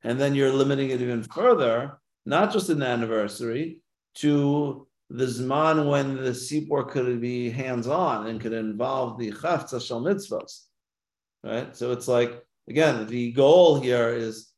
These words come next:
the Torah is trying to create, like, the maximal, maximum impact, um, s-, uh, Sipor for the kids. The Yad Levincha. The Yad Levincha is crafted in a way which is gonna be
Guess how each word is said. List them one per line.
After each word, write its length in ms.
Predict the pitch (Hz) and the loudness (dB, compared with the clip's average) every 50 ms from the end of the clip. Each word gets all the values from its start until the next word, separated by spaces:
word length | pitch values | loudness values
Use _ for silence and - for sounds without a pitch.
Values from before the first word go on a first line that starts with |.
| _ _ - | _ _ -12
the 40 | - | -2
Torah 180 | - 165 180 | 0 2 2
is 120 | 175 165 - | 2 2 2
trying 180 | 170 160 151 | 0 0 -2
to 80 | - - | -2 -2
create, 160 | - 147 135 | -4 -2 -2
like, 160 | 123 120 120 | -2 -4 -4
the 100 | 120 123 | -4 -4
maximal, 1120 | 120 117 117 117 120 120 123 131 127 - - - - 135 127 127 123 120 120 123 123 123 120 | -2 -2 -2 0 -2 -2 -2 -4 -8 -10 -12 -12 -10 -8 -4 -2 -2 -2 -2 -2 -4 -4 -6
maximum 680 | 117 123 131 135 135 135 - - 135 135 131 123 120 - | -4 -4 -4 -4 -6 -8 -10 -10 -8 -8 -8 -8 -8 -8
impact, 580 | 131 120 107 104 113 107 101 98 92 90 - - _ _ _ _ _ _ _ _ _ _ _ _ _ _ _ _ | -8 -8 -6 -6 -4 -4 -4 -4 -6 -8 -12 -18 _ _ _ _ _ _ _ _ _ _ _ _ _ _ _ _
um, 640 | 101 101 95 95 92 92 92 90 90 90 90 - - - | -8 -6 -6 -4 -4 -6 -6 -6 -8 -8 -10 -12 -16 -20
s-, 220 | 104 - - - | -20 -20 -16 -12
uh, 180 | - 107 104 101 | -10 -8 -8 -10
Sipor 440 | 101 - 113 104 - - 87 - | -8 -10 -10 -8 -8 -8 -10 -10
for 80 | - 92 | -12 -14
the 60 | 92 | -16
kids. 380 | - - - - - - - _ - | -14 -16 -18 -18 -20 -20 -20 _ -10
The 60 | 92 | -8
Yad 320 | 92 95 92 90 85 82 | -6 -4 -4 -6 -6 -8
Levincha. 400 | 82 80 - - - - - - _ _ _ _ _ _ _ _ - | -10 -12 -14 -16 -18 -20 -20 -20 _ _ _ _ _ _ _ _ -6
The 80 | 104 | -4
Yad 160 | 120 131 135 | -2 -2 0
Levincha 400 | 139 139 131 139 135 131 120 110 | 0 0 -2 -2 -2 -2 -2 -4
is 120 | 104 101 - | -4 -6 -10
crafted 460 | - - 120 120 117 113 117 - - | -8 -4 -2 0 0 0 -2 -6 -8
in 200 | 113 101 98 98 | -8 -6 -6 -4
a 100 | 101 98 | -4 -4
way 240 | 98 101 98 92 90 | -2 -2 -2 -2 -2
which 220 | 90 87 82 - - | -4 -6 -8 -10 -14
is 160 | 95 92 92 | -16 -16 -14
gonna 200 | 92 92 92 92 | -12 -12 -12 -10
be 360 | 90 92 92 90 90 90 | -10 -8 -8 -8 -10 -12